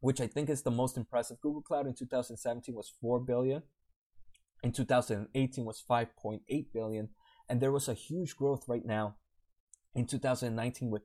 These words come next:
eight point nine billion, up about three billion dollars. Again, another high, that's probably a high fifty percent growth there. Um, so we can see Google revenues. These are strong double digits. In two thousand and seventeen, total revenue was a hundred and ten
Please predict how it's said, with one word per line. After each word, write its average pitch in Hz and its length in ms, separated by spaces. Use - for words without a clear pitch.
eight 143 280
point 135 220
nine 110 420
billion, 107 360
up 135 160
about 131 400
three 123 220
billion 117 420
dollars. 101 500
Again, 117 260
another 117 380
high, 147 220
that's - 320
probably 139 360
a 113 60
high 120 260
fifty 135 400
percent 117 540
growth 117 340
there. 104 320
Um, 107 380
so 131 160
we 135 120
can 131 140
see 131 160
Google 127 380
revenues. 113 600
These 139 360
are 139 180
strong 127 480
double 117 220
digits. 113 560
In 123 80
two 131 160
thousand 131 340
and 113 100
seventeen, 117 560
total 131 360
revenue 113 400
was 104 180
a - 40
hundred 113 380
and 104 120
ten 98 260